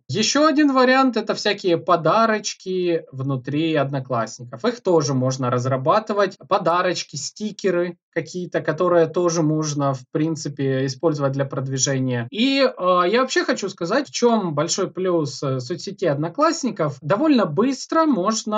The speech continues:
связаться с ребятами из, э, соцсети, отвечающими за S M M, за инфлюенс, э, маркетинг, э, за работу с блогерами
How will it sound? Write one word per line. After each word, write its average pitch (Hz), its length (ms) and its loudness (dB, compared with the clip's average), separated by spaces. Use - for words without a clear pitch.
связаться 160 760 0
с 151 440 -2
ребятами 151 640 0
из, 156 460 -2
э, 131 400 0
соцсети, 151 840 -4
отвечающими 156 880 0
за 135 380 0
S 175 200 -2
M 147 140 0
M, 196 440 -2
за 143 440 0
инфлюенс, 139 680 -2
э, 123 400 0
маркетинг, 202 760 -2
э, 143 340 2
за 143 320 2
работу 156 380 -2
с 123 60 -8
блогерами 180 800 0